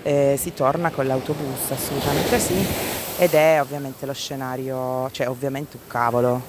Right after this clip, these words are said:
in realtà no. È un, eh, è un posto mega hippie, molto simile a Palomino, il Bosch, eh, insomma, diciamo che, come direbbe la generazione TikTok, "This is the vibe".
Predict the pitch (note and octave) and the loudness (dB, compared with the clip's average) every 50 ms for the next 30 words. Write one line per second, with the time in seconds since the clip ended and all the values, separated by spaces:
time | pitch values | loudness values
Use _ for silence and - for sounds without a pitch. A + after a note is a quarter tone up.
0 | - - - C#3+ C3 B2 B2 A#2+ - C#3+ C3 C3 B2+ B2+ B2+ B2+ - - - - | -12 -14 -10 -10 -8 -8 -8 -2 2 2 2 4 2 2 0 -2 -4 -8 -8 -8
1 | - - - - - - - - - - - - - - - - - - - - | -6 -6 -6 -6 -6 -6 -6 -6 -6 -6 -6 -6 -6 -4 -4 -4 -4 -6 -6 -8
2 | - - - - - - - - - F#3 F3+ F3 F#3 F#3+ F3+ E3+ E3 E3 E3 D#3+ | -8 -8 -8 -8 -8 -10 -10 -6 2 4 4 6 6 4 0 -2 -2 -2 0 0
3 | D#3 D#3 D#3 D#3 D3+ - E3+ F#3 - - G3+ G3 - - - F#3+ F3 E3 E3+ E3+ | 0 2 2 0 2 2 0 0 0 -2 -2 -2 -2 -4 -2 -2 -2 -2 -2 2
4 | E3+ E3+ E3+ E3+ E3+ E3 - - - - D#3+ E3+ - - - - - - - - | 4 6 4 4 2 -4 -12 -14 -14 -12 -10 -10 -12 -12 -16 -18 -18 -18 -14 -10
5 | F#3 E3 D#3+ D#3 - - - - E3 E3+ E3+ D#3 D3 D3 D#3+ C#3+ C#3+ D3 D#3+ F3 | -6 -6 -6 -6 -8 -10 -10 -8 -8 -4 -2 -2 -2 0 0 -2 -2 -2 -2 -2
6 | E3+ E3 D#3+ D#3+ D#3+ D#3+ D#3+ D#3+ D#3 D#3 D#3 D3 C#3 D#3 D#3 D#3 D#3 E3 D#3 - | -2 -2 -2 -2 -2 -2 -2 0 0 0 0 0 2 2 4 4 4 2 0 -4
7 | - - D3 D3 C#3+ C3+ C3 - - - - - - C3+ B2+ B2+ B2+ B2 B2 - | -6 -2 0 0 2 0 0 -4 -8 -14 -14 -8 -6 -6 -4 -4 -4 -6 -6 -8
8 | - - - - C#3+ C#3+ C#3 C3+ - C#3+ C#3 C#3 C3 - - - - - - - | -10 -12 -8 -6 -6 -6 -6 -6 -4 -4 -4 -4 -6 -8 -10 -12 -12 -12 -12 -12
9 | - - - - F3 E3+ E3+ F3 E3 E3+ E3 D#3+ E3 D#3+ D#3 D3+ C#3+ C#3 D3+ D3+ | -12 -12 -8 -4 -4 0 4 6 6 6 6 6 6 6 6 6 6 4 2 0
10 | D3 D3 D#3+ E3 D#3 D#3 - - G3 D#3+ - F#3 F3 - - F3 E3 E3+ - - | 0 0 -2 0 0 0 0 -2 -4 -4 -4 -6 -6 0 2 4 4 4 4 0
11 | - E3 D3+ D3 C#3+ B2+ - - - - D#3 F3 E3+ D#3+ E3+ D#3 C#3+ C#3 C3+ B2+ | -2 -2 -2 -2 -2 -4 -8 -10 -8 -8 -6 -6 -6 -6 -6 -8 -4 -4 -2 2
12 | C#3 C#3+ C#3 B2+ B2+ B2+ B2+ B2+ B2+ C3+ C3+ C3 C3 | 4 4 6 4 4 2 -2 0 0 0 0 0 -2